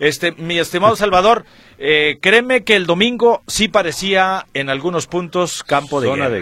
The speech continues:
Speaker 2: guerra.
Speaker 1: Zona de
Speaker 2: Sí.
Speaker 1: guerra. Es un hecho y, este, m-, lamentablemente, dentro de todo esto, muchas imágenes hasta de incendios viejos o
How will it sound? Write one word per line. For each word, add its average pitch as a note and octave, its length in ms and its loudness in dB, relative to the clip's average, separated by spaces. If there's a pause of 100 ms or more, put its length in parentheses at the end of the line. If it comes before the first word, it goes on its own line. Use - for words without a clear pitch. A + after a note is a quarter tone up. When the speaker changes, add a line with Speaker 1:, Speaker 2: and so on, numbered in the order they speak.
(100)
Speaker 2:
guerra. F2+ 220 -8
Speaker 1:
Zona C#3+ 300 0
de G#2+ 100 0
Speaker 2:
Sí. A2+ 120 2 (160)
Speaker 1:
guerra. D3 120 -6 (300)
Es D#3 220 0
un F3 120 -6
hecho A3+ 480 0 (360)
y, C3+ 180 -4
este, C3 460 -2
m-, C#3 220 -14 (200)
lamentablemente, G#3 1040 0
dentro F#3 460 -4
de F3 140 -2
todo F#3 320 0
esto, F3+ 280 0
muchas F3 400 -4
imágenes E3+ 680 -6
hasta B2+ 480 -4 (380)
de C3+ 120 -4
incendios D3 540 -4
viejos D3+ 580 -4
o A2+ 400 -8